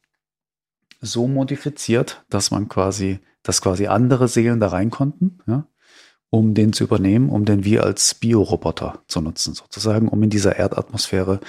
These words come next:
äh, Dinge tun zu können, ja. Dadurch verlor aber der, der, dieser Menschenkörper die, die, äh, die Unabhängigkeit und Mutter Erde den Zugriff darauf. Finde ich sehr spannend.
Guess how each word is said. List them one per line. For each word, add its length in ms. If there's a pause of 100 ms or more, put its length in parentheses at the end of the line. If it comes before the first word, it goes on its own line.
(320)
äh, 320 (540)
Dinge 320
tun 220
zu 100
können, 300 (300)
ja. 120 (600)
Dadurch 340
verlor 420
aber 200
der, 300
der, 360 (420)
dieser 160
Menschenkörper 920 (640)
die, 220
die, 400
äh, 260
die 120
Unabhängigkeit 840
und 140
Mutter 260
Erde 220
den 140
Zugriff 340
darauf. 420 (880)
Finde 180
ich 60
sehr 120
spannend. 340